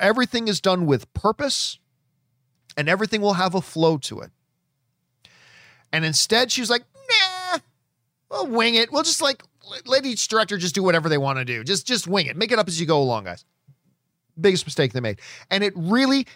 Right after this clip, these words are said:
now you can try to wing it and get away with it for a while.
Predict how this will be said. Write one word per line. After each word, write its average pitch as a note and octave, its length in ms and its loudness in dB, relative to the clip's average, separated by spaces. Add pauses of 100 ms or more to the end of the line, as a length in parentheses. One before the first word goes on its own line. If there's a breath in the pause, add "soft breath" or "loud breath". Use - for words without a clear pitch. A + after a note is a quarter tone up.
now A3 120 4
you A#3 260 0
can F#4+ 160 0
try C#4 300 2
to A#3 80 4
wing G#3 280 4
it F3 160 4
and D#3+ 160 0
get G3 160 4
away F3 240 6
with E3 140 2
it B2+ 100 -4
for A#2 180 -2
a A2 40 0
while. F2 320 -8